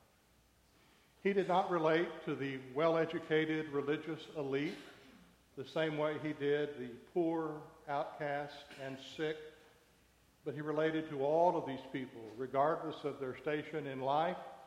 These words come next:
regardless of their literacy level, as people of dignity and worth, and treated them all with respect. The gospel reading for today gives us a good picture of Jesus'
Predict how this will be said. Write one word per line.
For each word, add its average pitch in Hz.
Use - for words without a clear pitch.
regardless 147
of 127
their 127
literacy 165
level, 156
as 123
people 160
of 127
dignity 151
and 131
worth, 127
and 123
treated 170
them 156
all 143
with 135
respect. 143
The 170
gospel 175
reading 147
for 147
today 123
gives 170
us 143
a 175
good 175
picture 196
of 107
Jesus' 135